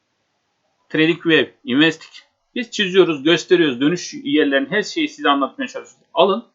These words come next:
pratik yapın. Bakın sizin en büyük eğiticiniz budur. Tecrübedir değerli dostlar. Pratikler yapa yapa, eğer borsaya yeni girmiş bir yatırımcıysanız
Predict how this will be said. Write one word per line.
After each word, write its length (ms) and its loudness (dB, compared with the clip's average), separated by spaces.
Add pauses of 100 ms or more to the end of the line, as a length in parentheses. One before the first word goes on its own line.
(140)
pratik 360 -4
yapın. 340 -2
Bakın 180 -2
sizin 480 -10
en 300 -4
büyük 220 -4
eğiticiniz 600 -2
budur. 220 -6 (220)
Tecrübedir 580 -2
değerli 240 -2
dostlar. 300 -20 (920)
Pratikler 520 0
yapa 380 2
yapa, 340 0
eğer 280 4
borsaya 360 2
yeni 260 0
girmiş 420 -4
bir 100 2
yatırımcıysanız 880 -6